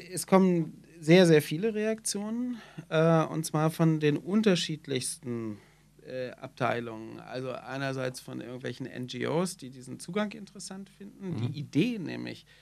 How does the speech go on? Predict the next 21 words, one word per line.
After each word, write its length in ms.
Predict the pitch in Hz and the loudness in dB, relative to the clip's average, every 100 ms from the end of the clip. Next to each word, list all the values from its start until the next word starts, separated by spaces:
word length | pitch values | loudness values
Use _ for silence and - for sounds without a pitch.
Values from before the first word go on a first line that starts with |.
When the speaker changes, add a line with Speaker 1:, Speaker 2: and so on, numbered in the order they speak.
| _ _ - | _ _ -10
Speaker 1:
Geschichten 580 | - - 214 - 196 170 | -2 -2 -2 -8 -10 -8
zu 180 | - | -8
erzählen. 460 | - - - 113 - - _ _ _ | -12 -14 -14 -14 -16 -20 _ _ _
Also 180 | 120 123 | -12 -6
nicht 300 | 139 143 - - | -6 -6 -12 -16
Leute 400 | 123 127 143 135 - | -10 -8 -8 -10 -4
aufzuklären 920 | 135 156 - 151 - 143 139 147 131 | -2 -2 -6 -18 -16 -10 -6 -6 -8
mit 140 | 127 - | -10 -16
Informationen 640 | 139 139 135 131 - 131 131 | -16 -10 -10 -10 -10 -10 -8
und 160 | 120 127 | 0 6
Daten, 360 | 139 170 151 | 8 6 0
sondern 240 | 123 120 120 | -12 -12 -12
Geschichten 400 | - 170 - 117 | -12 -10 -8 -8
Speaker 2:
Mhm. 80 | 143 | -8
Speaker 1:
zu 140 | 139 | -12
erzählen, 520 | 135 - 131 147 165 - _ _ - | -14 -10 -6 -6 -6 -10 _ _ -10
die 60 | 143 | -4
liegt 260 | 165 170 | -4 -2
in 80 | 143 | 0
der 120 | 127 | 0
Luft. 380 | 123 131 - | 0 -6 -12